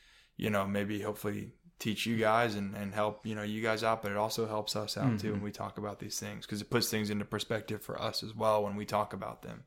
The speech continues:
Speaker 2: Yeah.
Speaker 1: And it's a good reminder for us too. Um,
Speaker 2: Yeah.
Speaker 1: we are called to a higher purpose, and so, but just because we disagree with somebody does not mean that we are better than them in
Speaker 2: Mm-hmm.
Speaker 1: any way whatsoever.
Speaker 2: Yeah. So there, there needs to be,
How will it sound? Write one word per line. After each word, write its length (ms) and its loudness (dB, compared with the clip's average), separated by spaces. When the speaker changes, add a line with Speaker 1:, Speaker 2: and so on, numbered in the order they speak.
Speaker 2:
Yeah. 80 -8
Speaker 1:
And 140 2
it's 100 -4
a 40 -2
good 140 0
reminder 360 -2
for 180 -6
us 240 0
too. 300 2
Um, 320 -2
Speaker 2:
Yeah. 100 -16
Speaker 1:
we 120 -2
are 80 0
called 320 -2
to 100 0
a 40 -2
higher 220 4
purpose, 500 0
and 160 -8
so, 380 0
but 300 4
just 160 2
because 260 4
we 80 2
disagree 560 2
with 160 -4
somebody 440 -2
does 180 -2
not 180 2
mean 220 -2
that 100 -4
we 140 0
are 40 0
better 280 2
than 140 -6
them 80 2
in 60 0
Speaker 2:
Mm-hmm. 100 -2
Speaker 1:
any 180 2
way 320 0
whatsoever. 600 -4
Speaker 2:
Yeah. 120 -12
So 420 -2
there, 180 8
there 260 6
needs 260 6
to 60 -2
be, 240 -2